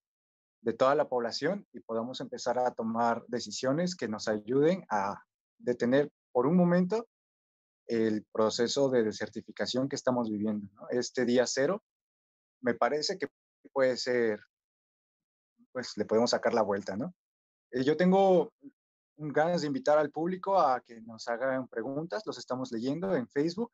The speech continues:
Mientras esto sucede, voy a tratar de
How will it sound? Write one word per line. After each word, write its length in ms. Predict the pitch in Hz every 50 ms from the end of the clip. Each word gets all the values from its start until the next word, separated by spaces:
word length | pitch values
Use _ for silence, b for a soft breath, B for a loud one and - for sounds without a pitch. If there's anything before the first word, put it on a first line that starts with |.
| _ -
Mientras 500 | 131 120 123 123 120 - 127 120 110 -
esto 240 | 139 135 - - 139
sucede, 500 | - 127 - - 147 156 160 190 240 - _ _ _ _ _ _ _ _ _ _ _
voy 360 | - 120 120 127 131 131 135
a 480 | 139 135 135 135 135 131 127 123 120 -
tratar 360 | _ - - - 123 123 127
de 360 | 123 131 123 117 110 104 95